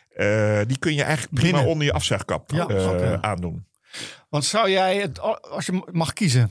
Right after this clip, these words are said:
Speaker 2: zou je dan gewoon niet altijd liefst willen barbecuen?
Speaker 1: Niet per se. Ehm,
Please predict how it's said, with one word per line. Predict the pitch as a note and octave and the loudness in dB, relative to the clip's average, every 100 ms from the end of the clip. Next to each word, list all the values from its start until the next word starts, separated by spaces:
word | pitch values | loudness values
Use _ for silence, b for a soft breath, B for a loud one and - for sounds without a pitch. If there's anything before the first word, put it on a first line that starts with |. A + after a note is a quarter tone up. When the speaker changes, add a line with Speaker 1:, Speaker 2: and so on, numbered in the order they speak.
| - | -2
Speaker 2:
zou | - G3 | -8 -4
je | F3 | -2
dan | D3+ | -2
gewoon | F3+ | 0
niet | E3+ - | 0 -2
altijd | F#3 G3 E3+ - - | -6 -4 -6 -6 -10
liefst | - E3+ F3 | -8 -8 -6
willen | E3+ B2 | -6 -4
barbecuen? | G#2 D3+ B2+ - D3+ F3+ - _ _ _ _ _ - b b b b b b _ _ _ F2+ F#2 | 0 0 0 -2 -6 -6 -12 _ _ _ _ _ -16 b b b b b b _ _ _ -20 -8
Speaker 1:
Niet | G2+ C3+ C#3 - - | -2 -2 -2 -10 -2
per | A#2+ G#2 | 0 2
se. | - - A#2 D3+ C#4+ C4 - _ _ _ _ | -2 0 2 0 -2 -10 -14 _ _ _ _
Ehm, | G#2 G#2+ G#2 G2 G2 F#2+ F#2 F#2 F#2+ F#2 | -2 0 0 0 0 0 0 -2 -2 -4